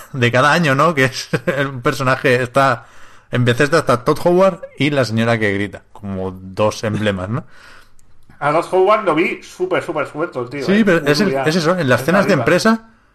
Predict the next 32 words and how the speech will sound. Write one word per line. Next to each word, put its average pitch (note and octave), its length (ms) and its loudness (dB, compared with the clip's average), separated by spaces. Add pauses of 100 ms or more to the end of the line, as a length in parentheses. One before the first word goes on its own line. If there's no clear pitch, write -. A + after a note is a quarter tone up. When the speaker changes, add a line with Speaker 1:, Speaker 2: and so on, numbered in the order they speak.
(280)
Speaker 1:
es A#2 120 -4
el E3+ 100 0
que D#3 80 0
se D#3 80 0
contrata C#3+ 400 0
para C#3+ 80 4
hacer C3+ 140 0
el C3 60 2
monólogo, A#2+ 580 0
¿sabes? F3+ 180 -2
Cuando A#2 240 -2
está C3 240 0
ya C#3 200 2
ahí C#3+ 200 2
un C#3 140 -4
Speaker 2:
<laughs> - 0 -
Speaker 1:
poco C3+ 840 4
contento, E3+ 580 0
sale B2+ 280 0
alguien D3 440 2
a B2 100 -4
hacer B2+ 180 -2
un C#3 80 -2
monólogo, D3 440 0
pues, - 280 -4 (100)
pues A2 140 -6
era B2+ 160 2
Todd G#2+ 160 -4
Howard. D3+ 280 -4 (800)
Que - 80 -2
insisto, A2+ 400 -2
hizo, B2 400 -2